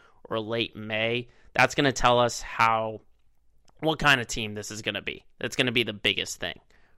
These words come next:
for this Red Sox team. And then another team that I talked about, uh, earlier on in the show is the Bruins, and I talked about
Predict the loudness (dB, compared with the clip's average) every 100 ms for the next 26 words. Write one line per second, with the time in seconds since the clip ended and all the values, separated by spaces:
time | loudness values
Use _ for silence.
0 | _ _ -4 -4 -8 -14 -12 -10 -8 -8
1 | -6 -8 -8 -12 -12 -14 -18 -20 -20 -20
2 | -20 -20 -10 -2 4 6 8 8 6 4
3 | 0 4 6 6 6 4 2 2 -2 0
4 | 2 0 -6 _ -2 -2 0 0 2 0
5 | 2 2 2 0 -6 -2 0 2 0 -6
6 | -14 -20 _ _ -4 -2 -4 -6 -12 -14
7 | -18 _ 4 10 10 10 2 -10 -8 -4
8 | -4 4 6 6 6 6 6 4